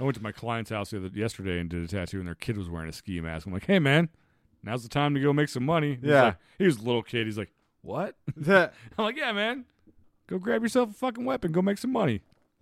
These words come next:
Speaker 1: You go out there and fucking, like, he looked like a fucking gremlin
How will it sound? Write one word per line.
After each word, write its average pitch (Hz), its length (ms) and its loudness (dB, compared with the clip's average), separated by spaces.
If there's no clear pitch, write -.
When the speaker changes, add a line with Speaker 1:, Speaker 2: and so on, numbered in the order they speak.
Speaker 1:
You 185 60 -10
go 175 100 0
out 175 120 0
there 190 140 0
and 180 100 -2
fucking, 196 320 0
like, 180 180 2
he 175 100 0
looked 196 160 -2
like 190 120 -8
a 175 60 0
fucking 175 580 -6
gremlin 113 480 0